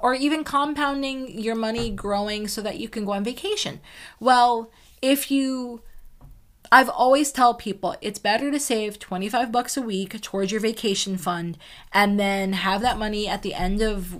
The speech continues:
when you're ready to go on your vacation, boom, you have a pot of money there, versus fifty bucks here, ten bucks there, thirty bucks here, eight bucks there, twenty bucks here, two bucks there, skip, skip, skip, skip, thirty bucks, thirty bucks, skip, skip, skip, skip, five bucks, skip,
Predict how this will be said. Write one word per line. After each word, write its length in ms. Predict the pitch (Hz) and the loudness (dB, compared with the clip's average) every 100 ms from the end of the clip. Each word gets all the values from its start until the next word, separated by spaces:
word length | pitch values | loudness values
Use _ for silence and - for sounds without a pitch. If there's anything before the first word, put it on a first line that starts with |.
| 180 | -2
when 200 | 185 190 | 0 2
you're 100 | 196 | 0
ready 260 | 185 180 214 | 0 0 -2
to 80 | 214 | -2
go 120 | 214 | -2
on 160 | 220 | -2
your 80 | 240 | -2
vacation, 640 | 247 262 202 180 202 180 | -2 -2 0 0 0 -2
boom, 280 | 180 262 277 | 2 4 4
you 80 | 202 | 2
have 140 | 196 | -2
a 40 | 202 | -4
pot 280 | - 202 202 | -2 0 0
of 80 | |
money 260 | 196 196 180 | -2 -2 -4
there, 240 | 165 - - - - | -4 -8 -10 -18 -6
versus 440 | 196 202 190 175 | -2 -2 -2 -6
fifty 360 | - - 208 226 | -6 -4 -4 -2
bucks 260 | 214 208 - | -4 -4 -2
here, 220 | 208 196 | -2 -4
ten 300 | - 190 180 | -2 -2 0
bucks 240 | 175 170 | -4 -6
there, 160 | 170 156 | -8 -8
thirty 320 | 151 220 233 | -4 -2 -2
bucks 220 | 220 214 | -4 -6
here, 240 | - 196 - | -8 -10 -8
eight 180 | 202 202 | -8 -4
bucks 240 | 175 180 | -6 -4
there, 180 | - 143 - - - | -8 -10 -14 -20 -18
twenty 300 | - 247 247 | -6 -4 0
bucks 240 | 220 220 - | 0 0 -2
here, 280 | 226 208 202 | -2 -2 -4
two 220 | - 233 | -4 -4
bucks 320 | 185 175 - | -4 -6 -6
there, 160 | 165 156 | -6 -4
skip, 380 | - 220 214 | -4 -4 -4
skip, 280 | - 220 - | -4 -6 -6
skip, 280 | - 208 - | -6 -6 -4
skip, 260 | - 226 - | -4 -4 -6
thirty 360 | - 254 233 | -2 0 2
bucks, 260 | 190 151 - | -2 -4 -4
thirty 260 | 247 240 | -2 0
bucks, 240 | 190 160 - | 0 -2 -2
skip, 260 | - 202 | -2 -2
skip, 280 | - 220 214 | -2 -4 -4
skip, 260 | - 220 220 | -4 -4 -4
skip, 260 | - 226 | -4 -4
five 380 | - 277 277 226 | 0 4 4 2
bucks, 220 | 156 147 | -6 -6
skip, 320 | - 196 190 | -2 -2 -2